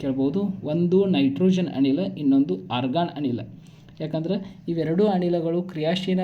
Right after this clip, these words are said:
ಅನಿಲಗಳಾಗಿದ್ದು ಟಂಗ್ಸ್ಟನ್ನ ಬಾಳಿಕೆಯನ್ನು ಹೆಚ್ಚು ಮಾಡ್ತಿರ್ತಾವೆ. ಅಂದ್ರೆ ಒಂದು ಬ-, ಅದ್ರದ್ದೊಂದು, ಆ, ಲೈಫ್ ಸ್ಪ್ಯಾನನ್ನು ಅಥವಾ ಅದ್ರದ್ದೊಂದು ದೀರ್ಘ ಬಾಳಿಕೆ ಬರುವಂಗೆ ನೋಡ್ಕೋತಿರ್ತಾವೆ.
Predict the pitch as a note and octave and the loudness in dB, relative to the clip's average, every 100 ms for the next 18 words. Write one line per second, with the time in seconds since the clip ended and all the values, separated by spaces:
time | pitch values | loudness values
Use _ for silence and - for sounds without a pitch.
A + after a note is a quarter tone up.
0 | F3 E3 D#3 D3+ C#3+ C3+ B2+ C3 G#3 - | -2 -4 -4 -4 -2 0 0 0 0 0
1 | - - - - - D#3+ E3 - A3 A#3+ | -6 -20 -20 -20 -2 0 0 0 4 6
2 | G3 D#3+ E3+ E3+ D#3+ D3 F3+ G#3 G3+ G3 | 6 4 2 0 -2 -2 -2 -2 0 0
3 | F#3 - A2+ - A2 - - C#4 C4+ - | -2 -4 -8 -10 -12 -14 -14 -8 -6 -4
4 | A#3+ G#3 G3+ G3 F#3 E3+ E3 D#3+ E3 E3 | -4 -4 -2 -2 -2 2 2 2 -2 -2
5 | E3 D#3+ D#3 D#3 - - - - D3 D3 | -2 -2 -4 -6 -14 -20 -18 -10 -8 -6
6 | C#3+ D3 F3 - - D#3 C#3+ C3+ C3 - | -4 -2 -4 -6 -6 0 4 4 4 -2
7 | - - E3 F3 E3 D3 C#3+ C#3+ D#3+ D#3 | -16 -12 -6 -6 -4 -4 -2 -2 -4 -6
8 | D3+ F3 F#3 F#3 D3 C#3 C#3+ C#3 C3 C3+ | -2 2 2 2 -2 -4 -4 -6 -6 -4
9 | C3 C#3+ G3 F#3+ F#3 G#3 - B2 - - | -2 -2 0 0 2 0 -4 -10 -12 -18
10 | - | -20